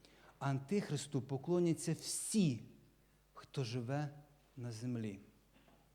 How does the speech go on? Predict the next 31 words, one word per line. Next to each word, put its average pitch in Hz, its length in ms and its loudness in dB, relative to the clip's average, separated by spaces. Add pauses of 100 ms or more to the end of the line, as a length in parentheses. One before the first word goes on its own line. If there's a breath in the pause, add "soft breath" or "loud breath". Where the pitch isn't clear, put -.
(400 soft breath)
Ми 123 100 0
завтра 135 300 0
будемо 131 260 0
звертатися 131 840 -4
до 127 340 -2 (1900)
дуже 135 180 -2
багато 131 340 -2
іс-, - 320 -8
історичної 131 580 -2
інформації 113 600 -4
я 101 40 -8
буду 110 180 -4
показувати. 107 600 -4
Я 123 80 -2
буду 127 220 -2
показувати 123 600 0
матеріальне 123 500 2
підтвердження, 120 680 -2
тобто 107 200 -6
буду 113 220 -4
показувати 113 520 -2 (360 loud breath)
деякі 123 500 4
кна-, 123 340 0 (140)
книги, 131 360 6
документи, 127 760 4
скажімо 113 340 -2
так, 113 140 -2
які - 180 -4
це - 140 -8
все - 160 -2
підтверджують. 113 880 0